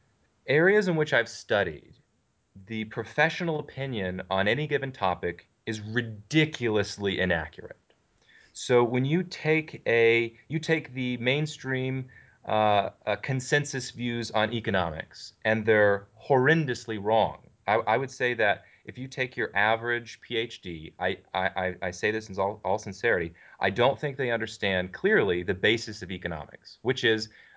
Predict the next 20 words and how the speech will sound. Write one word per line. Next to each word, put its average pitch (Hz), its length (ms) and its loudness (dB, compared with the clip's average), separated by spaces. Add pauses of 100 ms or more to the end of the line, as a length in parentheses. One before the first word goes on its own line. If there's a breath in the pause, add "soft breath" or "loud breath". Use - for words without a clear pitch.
uh, 95 140 2 (340)
economic 143 540 2 (320)
growth 113 460 2
comes 117 260 -4
from 104 180 -6
savings, 101 640 -4
not 101 240 0
from 95 140 -8
consumption. 92 520 -10 (120)
I 104 60 -2
think 123 220 -4
there's 110 180 -2
a 95 60 -6
fundamental 127 600 0
error 113 160 6
that, 101 140 0
that 87 160 -6
people 123 200 -12
don't 101 240 -6
understand. 85 600 -10